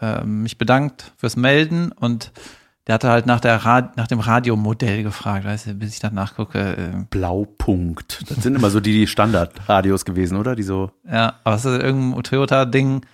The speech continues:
Speaker 1: Ich muss halt noch nachgucken, bis ich da dran denke, wenn ich im Auto bin, weißt du, da, da, bis dahin ist Bluetooth, hat dann, da gibt's was Neues.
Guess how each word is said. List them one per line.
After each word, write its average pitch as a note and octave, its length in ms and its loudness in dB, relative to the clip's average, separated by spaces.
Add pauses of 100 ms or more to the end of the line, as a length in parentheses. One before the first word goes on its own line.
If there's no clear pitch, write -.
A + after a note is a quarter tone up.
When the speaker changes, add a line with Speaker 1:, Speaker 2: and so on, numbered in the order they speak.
(380)
Speaker 1:
Ich - 100 -20
muss C3 100 0
halt C3 100 2
noch B2 200 4
nachgucken, C3 580 2
bis C3 160 0
ich D3 140 -4
da C#3 220 4
dran B2+ 280 0
denke, C#3+ 260 0
wenn C#3+ 100 2
ich B2 40 -2
im C3 100 -2
Auto B2 280 2
bin, F#2+ 180 -2
weißt G2 300 -4
du, A#2 80 -2
da, G2+ 140 -4 (120)
da, - 140 -8 (560)
bis - 100 -8
dahin C3 220 4
ist A#2 180 -4
Bluetooth, C#3 640 2
hat C3+ 120 -4
dann, A#2+ 180 -2
da A#2+ 80 -2
gibt's A#2 260 -4
was C#3 120 0
Neues. C3 380 4